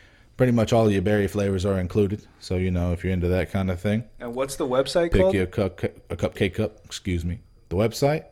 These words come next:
Speaker 2: Yeah.
Speaker 1: Uh, W W W dot benante bakery dot com.
Speaker 2: And w-, what's the
Speaker 1: Forward slash stop the ship.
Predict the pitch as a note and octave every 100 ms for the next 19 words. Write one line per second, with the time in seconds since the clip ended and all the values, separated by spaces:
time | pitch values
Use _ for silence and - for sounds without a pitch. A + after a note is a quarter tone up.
0 | - - C3+ A2+ A2 - - - F2+ F#2
1 | F2 E2 - G2 A2 A2 A2 G#2 A2 G#2+
2 | G#2+ G2+ G2 G#2+ G2+ A2+ G2+ G#2 G#2 G2+
3 | G2+ G2 - A2 G#2 A2+ - - - C#3
4 | D3+ D3+ D3 C#3 C#3+ C#3+ B2+ A#2 - A#2
5 | G#2+ - A2+ - - A2+ A2